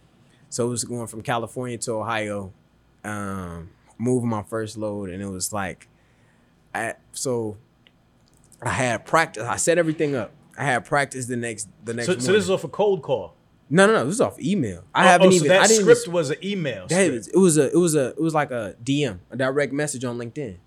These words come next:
Speaker 2: Oh, okay.
Speaker 1: I
Speaker 2: You
Speaker 1: didn't
Speaker 2: D M
Speaker 1: even
Speaker 2: somebody on
Speaker 1: speak to
Speaker 2: LinkedIn.
Speaker 1: him. I never spoke words
Speaker 2: Got
Speaker 1: to
Speaker 2: you.
Speaker 1: him. To
Speaker 2: And
Speaker 1: the
Speaker 2: that,
Speaker 1: person.
Speaker 2: so that's what you said. You gave him who you are, your background,
Speaker 1: Yep.
Speaker 2: and they said, "I got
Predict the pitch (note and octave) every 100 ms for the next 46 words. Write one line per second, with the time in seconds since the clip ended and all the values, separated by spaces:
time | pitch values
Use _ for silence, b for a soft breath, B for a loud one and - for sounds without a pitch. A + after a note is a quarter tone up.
0 | - G3+ A3+ B3+ B3 F#3+ F3+ G3 F3+ D3+
1 | F3+ F3 E3+ G3 E3+ - - G#2 - C3+
2 | F3+ D#3 C3 - E3 - G#2 C3 F3 G3
3 | C#3+ C3+ A2 - - C#3+ D#3 F#3 F3+ E3
4 | D3 C#3+ C#3+ D#3 E3 F3 F3 E3 D#3 C#3+
5 | D3+ D3+ D3+ C#3+ D#3+ E3 D3+ D3 D3 C3+
6 | A#2+ D3 C#3+ C#3+ C#3+ C#3+ - G#2+ A#2 C3
7 | D3 D3 - D3 C3+ - - C3 C3+ B2+
8 | -